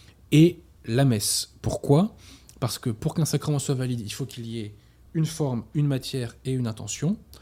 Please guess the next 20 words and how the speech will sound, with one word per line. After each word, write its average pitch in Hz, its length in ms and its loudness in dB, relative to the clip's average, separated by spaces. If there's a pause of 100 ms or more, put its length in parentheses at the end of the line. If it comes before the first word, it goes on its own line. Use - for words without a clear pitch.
(800)
On 107 60 -8
pourrait 104 220 -8
dire 110 160 -4
aussi, 107 220 -4
il 120 80 -2
faut 107 120 -8
qu'il - 80 -10
y - 20 -2
ait 107 40 -2
un 104 40 -4
bon 110 120 -4
ministère, 117 600 2
il 110 100 -4
faut 117 140 -8
que 107 120 -10
la 104 60 -4
personne 113 340 -4
qui - 120 -14
le 110 100 -2
reçoive, 107 720 -4